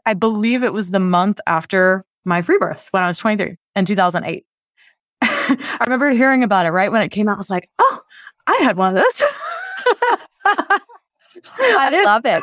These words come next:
Speaker 2: Great.
Speaker 1: Yeah, I didn't even know there was a name for orgasmic birth, but I had one. So yeah, I, I worked in a birth center and recognized that a lot of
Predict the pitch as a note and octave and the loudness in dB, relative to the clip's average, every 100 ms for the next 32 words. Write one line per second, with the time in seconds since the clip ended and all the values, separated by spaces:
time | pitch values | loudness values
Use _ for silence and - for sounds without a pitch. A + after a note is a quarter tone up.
0 | C4+ - A3+ A3+ B3+ C#4 - - D#4 _ | -4 -6 0 0 0 -6 -14 -8 -8 _
1 | _ _ _ - - - - F#4+ E4+ F4 | _ _ _ -18 -16 -10 0 2 4 2
2 | E4+ D#4+ E4+ D#4+ C4 C#4+ F#4 - G#3 A3 | 4 4 4 4 4 4 2 2 2 2
3 | A3+ A3 A#3+ F3+ F3+ B3 F#3 G3 E3+ F3+ | 2 2 0 -2 0 2 0 -2 0 2
4 | F#3+ E3 D#3+ E3 C4+ - - _ _ - | 0 0 -6 -10 -16 -16 -16 _ _ -4
5 | A3+ G#3 G3 - A#3+ A3 E3 - G3+ G3+ | 2 2 2 0 0 2 2 0 0 2
6 | G3 - G#3 G3+ G#3+ B3+ B3+ G#3 G#3+ - | 0 -2 -2 0 0 2 2 2 0 0
7 | G#3 G#3 - G3 G3 G#3 F#3+ F#3 F3 F3 | 2 2 2 0 -2 0 0 0 2 0
8 | E3 E3 E3+ E3+ E3+ | 2 2 2 2 -2